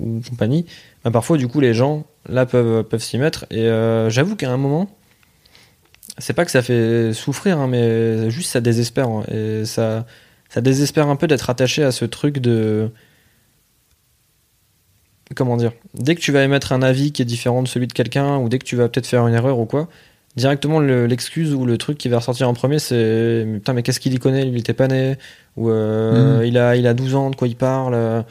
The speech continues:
Speaker 1: mais, euh, mais il peut pas connaître, machin et tout. » Et, euh, ouais, j'ai, c'est, enfin, c'est un truc qui me saoule un peu, le,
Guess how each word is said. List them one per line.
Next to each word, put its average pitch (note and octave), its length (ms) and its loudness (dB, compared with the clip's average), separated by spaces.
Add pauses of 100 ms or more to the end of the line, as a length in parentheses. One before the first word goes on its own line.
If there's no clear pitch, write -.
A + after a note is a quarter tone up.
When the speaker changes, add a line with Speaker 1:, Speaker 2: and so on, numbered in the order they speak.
(400)
Speaker 1:
mais, A#2 180 2
euh, A2 260 2
mais A2+ 120 0
il A#2 60 -2
peut C3 80 2
pas C#3 140 0
connaître, C3+ 420 0
machin A#2+ 260 -2
et A2+ 60 -2
tout. » D3 200 -4
Et, A#2 100 2
euh, G#2 400 -2 (840)
ouais, C#3 120 2
j'ai, G#2+ 840 0 (140)
c'est, A2 120 -6
enfin, A#2+ 260 2
c'est A#2+ 140 -2
un A#2+ 40 2
truc - 140 -6
qui - 120 -4
me C3+ 60 2
saoule D#3 220 -2
un C#3 100 2
peu, B2+ 140 0
le, G#2+ 460 0